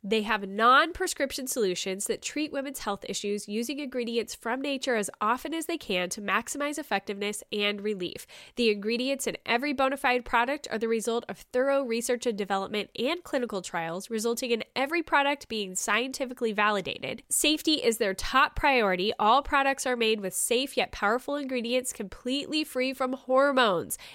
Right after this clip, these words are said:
and without alarming side effects. And their products are recommended by over eighty-three hundred doctors across the country.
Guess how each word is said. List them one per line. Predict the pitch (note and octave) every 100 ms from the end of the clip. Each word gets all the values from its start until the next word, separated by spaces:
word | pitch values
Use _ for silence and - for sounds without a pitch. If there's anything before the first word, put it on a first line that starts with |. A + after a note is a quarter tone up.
| -
and | C#4 D#4
without | E4 D#4+ D#4+
alarming | D#4 C#4 C4 C#4+
side | F4+ F#4+
effects. | D4+ F3+ - - - - -
And | C#4+ F4
their | F#4
products | D#4 D4 C#4+ C#4
are |
recommended | B3 A3+ A#3 A3 A3 A3
by | G#3 -
over | G#3 G3+ G3 -
eighty-three | C4+ C#4+ D4+ - C4+ C4+
hundred | B3 C4 A#3+ C4+ C4
doctors | G#3+ G3+ - G3 -
across | - - F#3+ -
the | G3+
country. | G3+ F#3 -